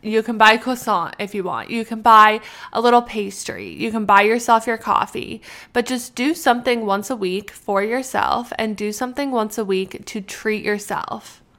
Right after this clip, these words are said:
Okay, last but not least, number twenty-six is at the end of the day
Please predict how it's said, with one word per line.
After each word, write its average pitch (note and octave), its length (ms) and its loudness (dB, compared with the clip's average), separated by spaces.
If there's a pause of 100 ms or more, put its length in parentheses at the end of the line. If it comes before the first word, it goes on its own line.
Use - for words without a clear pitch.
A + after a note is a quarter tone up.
(480)
Okay, G#3+ 540 4 (320)
last G#3+ 560 8
but B3+ 100 4
not A3+ 260 8
least, F#3+ 440 2
number G#3 260 2
twenty-six G#3+ 1300 0 (520)
is G#3+ 560 2 (300)
at A3 160 6
the A#3 80 2
end G#3+ 160 4
of C#4+ 80 2
the D4+ 80 2
day G3 520 4